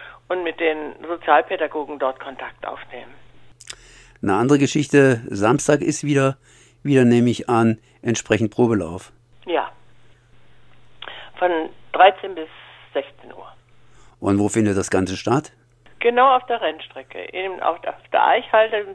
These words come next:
Speaker 1: zwischen dem Haus Nummer vierzig und, äh, achtundsechzig.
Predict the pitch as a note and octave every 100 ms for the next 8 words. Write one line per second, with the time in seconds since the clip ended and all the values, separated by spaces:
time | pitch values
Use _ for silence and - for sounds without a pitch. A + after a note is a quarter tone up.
0 | - F#3 F3 F3+ F3+ E3+ F3 F3+ F#3 E3
1 | - F3+ - F3+ - - E3 D#3 - -
2 | - - - - - - - - - C3+
3 | C3 - - - A#2+ B2 - -